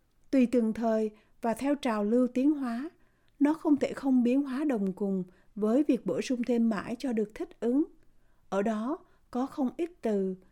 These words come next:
tiếng mà người nay ít dùng, thậm chí không còn dùng nữa, tức là đã trở thành tử ngữ.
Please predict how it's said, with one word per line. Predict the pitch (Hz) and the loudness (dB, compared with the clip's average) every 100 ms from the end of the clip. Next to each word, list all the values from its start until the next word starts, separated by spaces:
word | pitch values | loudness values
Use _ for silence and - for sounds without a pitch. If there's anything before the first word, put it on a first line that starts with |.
| _ _ | _ _
tiếng | 247 254 339 - _ _ _ | 0 2 0 -2 _ _ _
mà | 220 202 202 | -4 -2 -2
người | 208 202 | 0 0
nay | 220 233 | 0 -2
ít | 330 330 | -4 -2
dùng, | 226 208 196 185 - _ _ | -2 0 -2 -6 -20 _ _
thậm | 202 - | -6 -6
chí | 185 220 | -4 -2
không | 262 294 | -2 -4
còn | 247 208 190 | -4 -2 -2
dùng | 190 175 | 0 0
nữa, | 180 165 190 269 _ _ _ | 0 -2 -4 -8 _ _ _
tức | 349 330 | -6 -2
là | 233 196 185 | -2 -4 -4
đã | 185 | -4
trở | 196 175 | -2 -4
thành | 208 233 190 185 - _ | -4 -6 -4 -6 -12 _
tử | 220 190 | -2 0
ngữ. | 247 214 - 233 | 0 0 -2 -6